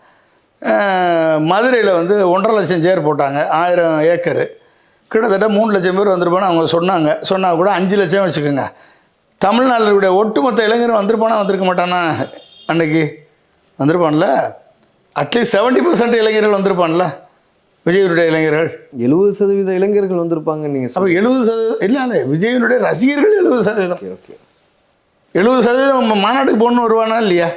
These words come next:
Speaker 2: ஏன்னா யங்ஸ்டர்ஸ் நினைச்சா ஒரு ஆட்சி மாற்றத்தை
Speaker 1: யங்ஸ்டர்ஸ்
Speaker 2: கொண்டு
Speaker 1: நினைச்சா
Speaker 2: வருவாங்க
Speaker 1: வருவானா
Speaker 2: அப்படிங்கிறது
Speaker 1: இல்லையா?
Speaker 2: கேள்விதான்.
Speaker 1: அப்ப எழுபது சதவீதம் வந்திருக்கானா, அந்த அவன் தான் அந்த எழுபது சதவீதம் தான் அஞ்சு லட்சம். அந்த அஞ்சு லட்சம் நாலு ஓட்டா மாறுச்சுன்னு வச்சுக்கோங்க.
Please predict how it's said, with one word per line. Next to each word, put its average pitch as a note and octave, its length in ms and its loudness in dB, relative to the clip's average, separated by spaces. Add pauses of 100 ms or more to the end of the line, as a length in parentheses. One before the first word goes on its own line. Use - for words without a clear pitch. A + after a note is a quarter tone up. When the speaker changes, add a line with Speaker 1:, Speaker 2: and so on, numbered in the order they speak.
(180)
Speaker 2:
ஏன்னா E3+ 200 0
யங்ஸ்டர்ஸ் F#3+ 600 -2
நினைச்சா G#3+ 300 -2
ஒரு G#3+ 140 -2
ஆட்சி G3+ 220 -2
மாற்றத்தை G3+ 180 0
Speaker 1:
யங்ஸ்டர்ஸ் A#3 240 0
Speaker 2:
கொண்டு A#3 140 -2
Speaker 1:
நினைச்சா B3+ 160 0
Speaker 2:
வருவாங்க A3+ 60 -2
Speaker 1:
வருவானா A3 320 -2
Speaker 2:
அப்படிங்கிறது G#3 80 0
Speaker 1:
இல்லையா? F#3+ 200 0
Speaker 2:
கேள்விதான். F3+ 440 -2
Speaker 1:
அப்ப G3+ 160 2
எழுபது B3+ 360 0
சதவீதம் B3+ 300 0
வந்திருக்கானா, A#3 480 -2
அந்த A3 180 -2
அவன் A3 240 -2
தான் B3 140 -2
அந்த G#3 160 -2
எழுபது A3+ 260 0
சதவீதம் A#3 320 -2
தான் B3+ 100 -2
அஞ்சு A3+ 120 -2
லட்சம். A3 340 -2 (1200)
அந்த G#3 280 0
அஞ்சு A#3+ 300 2
லட்சம் C4 360 0 (220)
நாலு A3 300 0
ஓட்டா A#3+ 260 0
மாறுச்சுன்னு A3 420 0
வச்சுக்கோங்க. F3+ 340 0